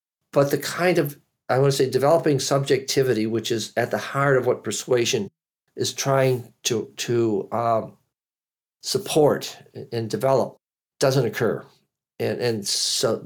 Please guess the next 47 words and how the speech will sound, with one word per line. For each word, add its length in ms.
this 180
is 260
why 380
it 80
becomes, 460
I, 180
I 80
think, 180
a 60
rich 320
concept 760
to 140
rethink 460
what 160
we're 100
doing 460
is, 280
and, 300
and, 240
and, 340
you 80
know, 60
there's, 320
there's 200
a, 120
one 180
of 60
the 40
things 120
I 60
like 260
out 140
of 100
Jonathan 540
Lear 340
that, 360
you 140
know, 80
I 160
sort 240
of 60
spent 280
some 120
time 260
with, 120
he 60
said, 280